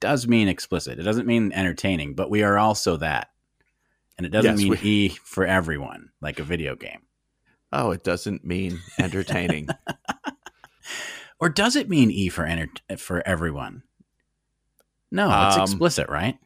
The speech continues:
Speaker 2: Yeah, so this will probably, you know, make me sound like a bad father, but
Speaker 1: Yeah.
Speaker 2: I know my kids have listened, so we'll just go with E for entertaining. <laughs>
Speaker 1: All right, perfect.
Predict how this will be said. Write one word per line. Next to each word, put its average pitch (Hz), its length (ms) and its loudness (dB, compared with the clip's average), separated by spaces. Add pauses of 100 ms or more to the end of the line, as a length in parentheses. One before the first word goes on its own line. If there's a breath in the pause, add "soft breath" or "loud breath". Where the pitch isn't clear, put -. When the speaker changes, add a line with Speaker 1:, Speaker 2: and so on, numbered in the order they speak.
(680)
Speaker 2:
Yeah, 95 260 4
so 104 400 2
this 131 280 0
will 127 100 2
probably, 113 500 4
you 101 100 -4
know, 85 140 -2
make 85 220 0
me 90 80 -2
sound 95 240 -2
like 87 120 -2
a 98 40 -2
bad 90 380 4
father, 95 500 2 (340 soft breath)
but 123 160 6
Speaker 1:
Yeah. 76 160 -6
Speaker 2:
I 113 120 6
know 135 120 6
my 113 160 2
kids - 300 0
have 98 160 0
listened, 82 420 -2
so 95 320 0
we'll 101 220 2
just 120 240 -2
go 110 100 4
with 98 140 2
E 101 180 2
for 95 160 0
entertaining. 87 600 -2 (120)
<laughs> - 140 -14
Speaker 1:
All 82 60 -4
right, 71 200 -6
perfect. - 480 -10